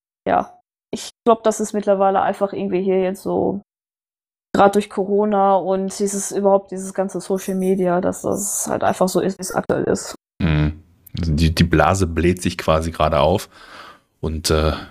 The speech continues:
Speaker 2: irgendwann platzt sie wahrscheinlich und dann ziehen sie alle weiter zum nächsten Net-, Netzwerk. Ich tick-, ich, ich, ich tippe mal auf TikTok.
Speaker 1: Ja.
Speaker 2: Bist du auf TikTok? Nee, ne?
Speaker 1: Ähm, ich hab da einen Account, ich guck da
Speaker 2: Oh.
Speaker 1: mal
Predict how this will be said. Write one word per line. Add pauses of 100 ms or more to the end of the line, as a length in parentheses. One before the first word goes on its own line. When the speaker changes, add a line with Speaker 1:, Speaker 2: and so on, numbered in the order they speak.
(160)
Speaker 2:
irgendwann
platzt
sie
wahrscheinlich
und
dann
ziehen
sie
alle
weiter
zum
nächsten
Net-,
Netzwerk.
Ich
tick-,
ich,
ich,
ich
tippe
mal
auf
TikTok. (1400)
Speaker 1:
Ja. (680)
Speaker 2:
Bist
du
auf
TikTok?
Nee,
ne? (460)
Speaker 1:
Ähm,
ich
hab
da
einen
Account,
ich
guck
da
Speaker 2:
Oh.
Speaker 1:
mal